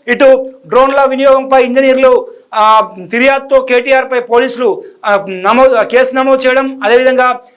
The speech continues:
కేటీఆర్, కేటీఆర్కు నోటీసులు ఇవ్వడం, కేటీఆర్ హైకోర్టుకు వెళ్ళి క్వాష్ పిటిషన్ వేయడం,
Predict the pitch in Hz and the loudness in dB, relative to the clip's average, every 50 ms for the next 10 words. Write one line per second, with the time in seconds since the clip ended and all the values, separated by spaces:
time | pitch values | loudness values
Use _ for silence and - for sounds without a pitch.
0 | _ _ - 233 247 240 254 277 269 269 233 202 175 233 240 240 262 262 262 262 | _ _ -2 -2 -2 0 0 0 -2 -2 -2 -4 -2 -2 0 0 2 2 2 2
1 | 262 262 240 190 196 220 254 254 262 262 - 240 254 254 254 262 269 269 269 262 | 0 -2 -6 -4 -2 0 0 0 0 -4 -4 -4 -2 -2 0 0 0 -2 -4 -10
2 | - - - _ 226 233 240 240 269 254 247 - 220 202 175 196 220 220 - 254 | -14 -20 -12 _ 0 0 0 2 0 0 0 0 -2 -4 -4 -4 -4 0 0 0
3 | 254 254 254 254 240 247 247 - - 240 226 233 - - - 269 254 269 240 254 | 0 0 0 0 0 -2 -2 -6 -4 -2 -2 -2 -2 -6 -10 -10 -8 -6 -6 -6
4 | 262 262 269 - - - _ - 214 240 262 262 277 277 277 269 | -6 -6 -8 -12 -16 -20 _ -4 -2 0 2 2 0 -2 -4 -8